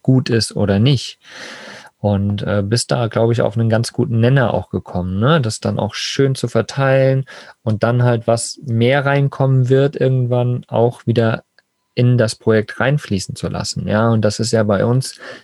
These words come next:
mit Camper Nomads beispielsweise ja das Gleiche, ne? So, wir sind vier Leute, wir sind noch viel mehr Leute, die im Team da hinten dran sitzen. Und jeder macht das einfach nur, weil er Bock dazu hat,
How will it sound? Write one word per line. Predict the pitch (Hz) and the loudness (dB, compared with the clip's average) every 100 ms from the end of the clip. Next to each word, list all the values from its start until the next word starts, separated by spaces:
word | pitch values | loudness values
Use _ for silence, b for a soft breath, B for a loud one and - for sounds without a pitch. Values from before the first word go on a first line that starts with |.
| - | -4
mit | 113 - | -4 -2
Camper | 120 110 110 | -2 0 2
Nomads | 113 131 131 | 2 2 0
beispielsweise | - 120 - 123 - 123 123 | 0 -2 0 -8 -2 0 2
ja | 123 | 4
das | 127 127 | 4 0
Gleiche, | 135 151 208 - 87 | 2 2 0 -4 -4
ne? | 107 165 - B B B | 0 0 0 B B B
So, | - 101 | -6 -2
wir | 117 151 | 2 4
sind | 131 135 131 - b b _ | 4 2 2 -4 b b _
vier | - 147 | 0 2
Leute, | 135 139 160 123 110 | 4 4 4 2 0
wir | 110 113 | 0 0
sind | 123 123 - | 0 -2 -6
noch | 120 120 117 | -2 -2 -2
viel | - 143 | 0 2
mehr | 151 170 | 4 4
Leute, | 131 117 110 | 2 2 -2
die | 107 110 | -6 -4
im | 110 | -6
Team | - 123 117 | -4 -4 -2
da | 107 | -2
hinten | 104 101 | -4 -8
dran | 92 - 95 92 | -8 -6 -6 -6
sitzen. | 95 - 104 | -8 -8 -6
Und | 101 | -2
jeder | 107 139 135 | 2 2 2
macht | 127 123 | 0 -2
das | 123 120 | -4 -2
einfach | 117 120 | -2 2
nur, | 120 120 | 2 4
weil | 110 | 2
er | 110 | 2
Bock | 110 110 143 - | 0 -2 -4 -4
dazu | 113 - - 87 | -4 -4 -8 -8
hat, | 87 - | -8 -10